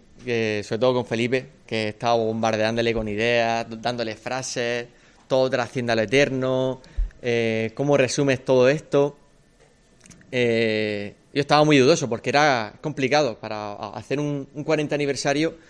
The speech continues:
hay que poner en valor todo lo que ha pasado, el legado y el testigo que nos pasó Juan Valverde en esa fundación, hasta día de hoy que José Luis Mendoza, eh, con valentía, eh, el presidente, decidió, eh, poner en valor el baloncesto,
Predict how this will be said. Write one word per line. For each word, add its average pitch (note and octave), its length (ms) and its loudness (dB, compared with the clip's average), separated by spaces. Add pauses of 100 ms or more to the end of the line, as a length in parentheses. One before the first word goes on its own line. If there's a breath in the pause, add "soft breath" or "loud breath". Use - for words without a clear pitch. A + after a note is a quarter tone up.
(500 loud breath)
hay B2+ 140 -2
que C#3 80 -2
poner C#3 220 2
en C3+ 80 0
valor C3+ 480 0
todo C#3+ 180 0
lo C#3+ 100 2
que C#3+ 60 0
ha C#3 60 6
pasado, B2+ 480 2 (100)
el A#2 180 -4
legado C3+ 400 2
y C#3 100 2
el C3+ 80 0
testigo C3 360 -4
que B2+ 80 -4
nos B2+ 120 -8
pasó B2+ 260 -6
Juan B2+ 180 -6
Valverde C3 560 -2
en B2 80 -4
esa A#2+ 140 -8
fundación, C3 580 -2 (460 loud breath)
hasta A2+ 280 -4
día B2 220 4
de B2 120 2
hoy B2+ 80 0
que B2 120 -2
José A2+ 240 -8
Luis A2+ 100 -2
Mendoza, A#2+ 640 -2
eh, A2 320 -4
con A2 140 -6
valentía, A#2 560 -2 (120)
eh, G#2 280 -4
el F#2+ 80 -8
presidente, A2 640 -6 (600 loud breath)
decidió, B2+ 720 2 (220)
eh, G#2+ 640 -2 (180)
poner B2+ 280 2
en B2+ 80 2
valor A#2+ 260 2
el B2 60 2
baloncesto, C3+ 720 -2